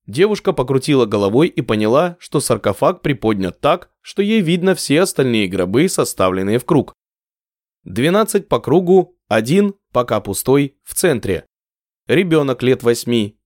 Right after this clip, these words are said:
мама, тигр, обмотанный верёвками, ещё двое малышей,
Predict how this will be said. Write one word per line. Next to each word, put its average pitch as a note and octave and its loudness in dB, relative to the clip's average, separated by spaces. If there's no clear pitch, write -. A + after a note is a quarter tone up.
мама, A#2 -2
тигр, F#3+ -2
обмотанный B2 0
верёвками, D#3+ 0
ещё D3 0
двое B2 2
малышей, G2+ 0